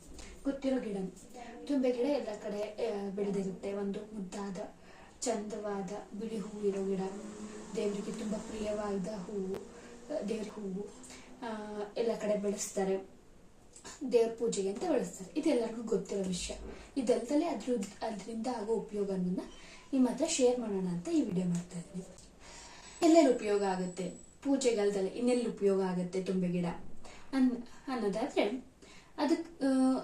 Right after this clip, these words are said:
ಅದ್ರ, ಆ, ನೀವು ನೋಡಿರ್ಬೋದು ಅದ್ರ ಹೂವು ಎಷ್ಟು ಸುಂದರವಾಗಿರುತ್ತೆ. ಬಿಳಿ ಹೂವು, ಆ, ದೋಣಿ ಆಕಾರದಲ್ಲಿರುತ್ತೆ. ಹಂಗಾಗಿ ಅದನ್ನ ದ್ರೋಣ ಪುಷ್ಪಿ ಅಂತ ಕರೀತಾರೆ ಆಯುರ್ವೇದದಲ್ಲಿ. ಮತ್ತೆ ಅದ್ರ ಎಲೆನೂ ನೋಡಿರ್ಬೋದು, ತುಂಬಾ ನೀಳವಾದ, ಉದ್ದವಾದ ಎಲೆ.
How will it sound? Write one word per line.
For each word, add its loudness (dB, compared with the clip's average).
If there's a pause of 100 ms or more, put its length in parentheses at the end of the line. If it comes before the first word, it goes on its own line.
(100)
ಅದ್ರ, 2 (1120)
ಆ, 4 (560)
ನೀವು 6
ನೋಡಿರ್ಬೋದು 2 (140)
ಅದ್ರ 2
ಹೂವು 4
ಎಷ್ಟು 2
ಸುಂದರವಾಗಿರುತ್ತೆ. -2
ಬಿಳಿ -2
ಹೂವು, -2 (420)
ಆ, 0
ದೋಣಿ 6
ಆಕಾರದಲ್ಲಿರುತ್ತೆ. 2 (360)
ಹಂಗಾಗಿ 6
ಅದನ್ನ 4
ದ್ರೋಣ 6 (120)
ಪುಷ್ಪಿ 0
ಅಂತ 0
ಕರೀತಾರೆ 2
ಆಯುರ್ವೇದದಲ್ಲಿ. -4 (320)
ಮತ್ತೆ 4
ಅದ್ರ 4
ಎಲೆನೂ 4
ನೋಡಿರ್ಬೋದು, 2 (240)
ತುಂಬಾ 4
ನೀಳವಾದ, 0
ಉದ್ದವಾದ 2
ಎಲೆ. -2